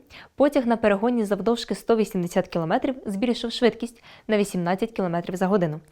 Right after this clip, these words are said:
та прибув до пункту призначення вчасно. Знайдіть, якою була швидкість потяга за розкладом.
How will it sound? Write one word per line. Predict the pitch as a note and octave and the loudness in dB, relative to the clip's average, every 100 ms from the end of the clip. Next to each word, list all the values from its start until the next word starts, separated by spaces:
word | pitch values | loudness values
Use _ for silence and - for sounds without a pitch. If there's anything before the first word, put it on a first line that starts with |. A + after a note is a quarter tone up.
| - - | -20 -8
та | - | 0
прибув | C#4+ A#3+ G#3 C#4+ | 4 4 4 4
до | A3+ | 4
пункту | A3+ - D4 - B3+ | 2 2 0 0 -2
призначення | G3 F3 F3+ - F3+ | -2 -2 -4 -4 -6
вчасно. | - E3+ - F#3+ _ _ - - | -4 -6 -6 -18 _ _ -20 -8
Знайдіть, | A3 G#3 A#3 F#3+ - - - - | 0 4 4 2 -4 -16 -20 0
якою | A#3 A#3+ C#4 C4+ | 2 4 4 4
була | G#3+ G3+ | 6 2
швидкість | F#3+ G3+ - G3 - | 4 2 2 -6 -2
потяга | G#3 B3+ C4+ B3 | 2 2 0 0
за | G#3 | 2
розкладом. | F3+ F3 - D3+ D3+ | 0 -2 -6 -8 -8